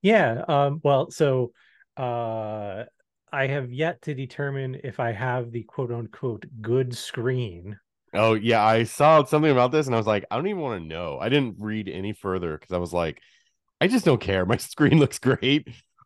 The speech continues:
Speaker 2: I'm not gonna, like, find out and then have it in the back of my mind that I have a bad one or something."
Speaker 1: Well,
Speaker 2: So
Speaker 1: I
Speaker 2: I
Speaker 1: mean,
Speaker 2: just
Speaker 1: sh-, shit, shit,
Speaker 2: ignored
Speaker 1: to,
Speaker 2: it.
Speaker 1: to me, it's like the screen is so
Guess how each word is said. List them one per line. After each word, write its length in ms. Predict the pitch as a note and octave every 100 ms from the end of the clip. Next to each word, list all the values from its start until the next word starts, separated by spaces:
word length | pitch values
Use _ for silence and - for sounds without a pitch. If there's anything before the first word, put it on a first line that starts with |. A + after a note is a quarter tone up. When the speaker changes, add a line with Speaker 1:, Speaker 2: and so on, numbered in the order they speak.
| -
Speaker 2:
I'm 80 | A#2+
not 120 | C#3
gonna, 180 | D3 A#2+
like, 220 | A#2 A2
find 340 | - A#2 A#2+ G#2+
out 360 | G#2 A2 A#2 -
and 200 | G#2+ G#2
then 140 | G2+
have 240 | G2 G2 G2
it 80 |
in 80 | F#2+
the 80 | F#2
back 200 | F2+ F#2
of 60 | F#2+
my 100 | F2+
mind 260 | F2 F2+
that 60 | F2
I 20 |
have 140 | E2+ F2
a 40 |
bad 380 | D#2 E2 E2+ F#2
one 260 | F#2+ F#2
or 100 | G2
something." 460 | F#2+ G2+ F2+ G2 G2+
Speaker 1:
Well, 100 | F#3
Speaker 2:
So 80 | F3+
Speaker 1:
I 100 | F#3+
Speaker 2:
I 40 |
Speaker 1:
mean, 60 | F#3
Speaker 2:
just 160 | F2 -
Speaker 1:
sh-, 20 | -
shit, 340 | - A3+ G2+
shit, 180 | F#2 F2+
Speaker 2:
ignored 0 |
Speaker 1:
to, 160 | F2 D#2+
Speaker 2:
it. 220 | D#2+ - - _ -
Speaker 1:
to 120 | D3+
me, 260 | C#3 F#3 F3+
it's 220 | B2+ -
like 200 | C3 A#2+
the 80 | B2+
screen 400 | - - D3 E3
is 120 | D3+
so 580 | - D3 C3 D3+ E3 -